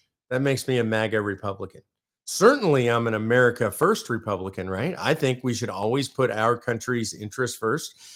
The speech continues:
Certainly, I am a strong military guy. I believe in a strong presence on the world stage. I believe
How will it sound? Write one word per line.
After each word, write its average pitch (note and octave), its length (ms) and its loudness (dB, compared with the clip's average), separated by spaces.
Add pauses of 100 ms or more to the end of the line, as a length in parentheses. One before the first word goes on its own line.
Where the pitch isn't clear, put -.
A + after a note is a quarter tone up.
(180)
Certainly, E3+ 600 4
I A#2 200 2
am B2+ 100 2
a A#2 100 2
strong B2 720 0
military C3 600 2
guy. B2 360 2
I B2 40 0
believe A2 320 -4
in A2 60 -4
a G2+ 80 -4
strong A#2 560 -2
presence A#2+ 420 0
on A#2 100 -2
the G#2 80 -4
world A2 300 -2
stage. B2+ 400 0
I A2+ 40 2
believe G2 220 -6